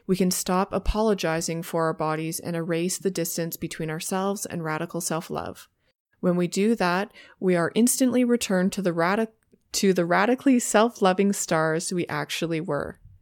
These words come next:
The messages we get about the body is so intertwined with the way we judge and shame eating, and that's why I bring that up. Much of what Sonya Renee Taylor talks about the way to self-love is through knowing that at one time you were a tiny toddler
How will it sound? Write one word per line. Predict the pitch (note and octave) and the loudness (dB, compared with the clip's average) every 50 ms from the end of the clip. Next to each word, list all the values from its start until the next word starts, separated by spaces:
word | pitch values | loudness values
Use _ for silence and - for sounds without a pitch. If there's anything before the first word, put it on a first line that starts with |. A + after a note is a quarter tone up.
| - - _ _ _ _ _ _ _ _ _ _ _ _ _ _ _ | -20 -20 _ _ _ _ _ _ _ _ _ _ _ _ _ _ _
The | - A3 | 0 2
messages | G#3+ A3+ A#3 - - D4+ - C#4+ C4 - | 2 4 2 2 0 2 2 2 2 2
we | A#3 A3 | 0 2
get | G3 G3+ F#3+ G3 | 2 4 4 4
about | F#3+ G3 F#3+ F3+ | 4 4 2 2
the | F#3 F#3 | 2 0
body | F3+ F3 E3+ E3 E3+ E3+ E3+ - | 0 0 2 2 2 2 0 0
is | E3+ E3+ | -2 -2
so | - - - G3 F#3+ F#3+ G3 G3 - | -2 0 2 4 6 6 6 4 2
intertwined | - - F#3+ F#3 - G3+ F#3+ - - - F3 E3 E3 E3+ E3+ F3 F3+ | 0 0 0 2 2 0 -2 -2 -4 -2 -2 0 0 0 0 -2 -2
with | F3+ E3+ E3+ | -2 -2 0
the | F3+ E3 | 0 0
way | D#3+ D#3 D#3+ D#3+ | 0 0 0 0
we | D#3+ E3 E3+ | 0 -2 -2
judge | E3 - - D#3 D#3 D#3 D#3 D#3 - | -2 -2 -2 0 0 0 0 -2 -4
and | - - E3 D3+ | -6 -6 -4 -4
shame | - - D#3 D3+ D3+ D3 - | -4 -2 -2 -4 -4 -6 -6
eating, | - E3+ E3 D#3+ D#3+ D3 C#3 C#3 C3+ - | -4 -4 -2 -2 -2 -2 -4 -4 -8 -8
and | - D#3 | -8 -8
that's | D3+ D#3+ - - | -6 -6 -4 -4
why | D#3 D#3 C#3 D3 | -4 -4 -4 -4
I | D3 | -4
bring | - D3+ D3+ D#3 | -4 -6 -6 -6
that | D3 - - | -8 -8 -6
up. | B2+ - - - - _ _ _ _ - | -6 -6 -6 -8 -10 _ _ _ _ 0
Much | F#3 F#3 F#3 F#3+ - A3+ | 2 2 4 4 2 0
of | G#3+ A3+ | 2 2
what | A3+ - G#3+ | 2 2 2
Sonya | - - F#3+ F#3+ F#3 F#3 F#3 | 0 0 2 2 2 2 2
Renee | F3+ F#3 F3+ F3 E3+ E3+ E3 | 2 2 2 2 0 0 -2
Taylor | - - F3+ F3 F3 F3 E3+ E3 E3 E3 | -4 -2 0 0 2 2 2 0 0 -2
talks | - - - F#3+ F#3+ F#3+ - - | -4 -6 -4 -4 -4 -4 -4 -4
about | G#3 A3+ A3+ A3+ | 0 0 0 0
the | A3+ G#3 | 0 0
way | F3+ F3+ F3 E3+ F3 F3 | 0 2 2 2 2 0
to | - F#3 E3+ | -2 -4 -4
self-love | - - F3 E3 E3 - F3+ F3+ F#3+ F#3+ F#3+ F3+ F3 E3+ E3+ - - | -2 -2 -2 -2 -2 -4 -2 0 2 4 4 4 2 0 -2 -4 -2
is | F3+ F3 F3 - - - - _ _ | -2 0 2 0 0 -2 -4 _ _
through | - - - G3 F#3+ | -10 -4 -2 0 2
knowing | F#3 F#3 F#3 F#3 F#3+ G3 G3 F#3 F#3 F3 | 2 2 4 4 4 2 2 2 0 0
that | - F3 E3 | -2 -2 -2
at | D3+ - - - | -2 -4 -4 -6
one | F#3 F#3 F#3+ G3+ G3+ G3+ G3+ | -6 -4 -2 0 0 0 0
time | G3 - - F#3+ F#3 F3+ F3+ | -2 -2 -4 -2 0 0 2
you | F3+ F3 | 2 0
were | F3 E3+ E3 E3 | 0 0 -2 -2
a | |
tiny | E3 - - C#4 C#4 C#4 C4+ B3+ | -4 -4 -4 -2 0 2 2 2
toddler | B3+ - - F3+ F3+ F3+ F#3 F#3 F3+ F3+ F3+ | 0 0 0 0 0 0 2 2 2 2 0